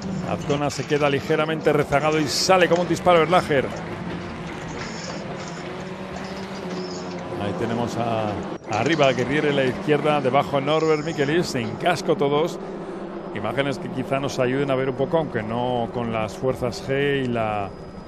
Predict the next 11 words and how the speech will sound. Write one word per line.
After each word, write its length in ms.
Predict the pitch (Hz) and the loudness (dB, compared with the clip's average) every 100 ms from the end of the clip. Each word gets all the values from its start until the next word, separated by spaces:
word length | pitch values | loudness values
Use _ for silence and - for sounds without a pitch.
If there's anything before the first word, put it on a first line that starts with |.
| - - - - - - - - - | -16 -16 -16 -16 -16 -16 -16 -16 -8
las 200 | 104 101 | -6 -4
sensaciones 680 | 123 113 113 - 139 135 - | -4 -4 -4 -2 0 0 -2
físicas 560 | - 165 156 139 139 135 | -4 -2 -2 0 2 2
de 100 | 147 | -2
un 100 | 127 | 0
coche, 300 | 143 156 160 | -2 0 -4
quizá 380 | 135 - 139 | -4 -4 -4
los 160 | 139 139 | -2 -2
rostros 400 | 165 - 175 143 | -4 -2 -4 -2
nos, 400 | 123 113 98 - | -4 -4 -6 -8
eh, 380 | 110 98 95 | -6 -4 -4